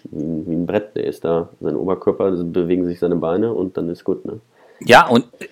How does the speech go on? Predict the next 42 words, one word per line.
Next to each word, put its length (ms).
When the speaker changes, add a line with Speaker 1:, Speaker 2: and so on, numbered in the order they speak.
Speaker 2:
auch, 240
auch 180
wenn 140
der, 280
auch 140
wenn 120
der 120
attackiert 500
berghoch, 600
äh, 500
der, 180
Speaker 1:
Mhm. 140
Speaker 2:
man 220
sieht, 280
er 100
bewegt 300
sich 160
kaum. 360
Also 160
der, 160
der, 300
äh, 100
ist 240
so 80
Speaker 1:
Nee, 80
die 100
Kraft, 320
die 100
geht 220
wirklich 260
auf 120
die 80
Pedale. 420
Speaker 2:
Genau, 240
es 120
ist 280
quasi 260
das 160
Gegenteil 440
von 140
Richard 340
Virenque. 340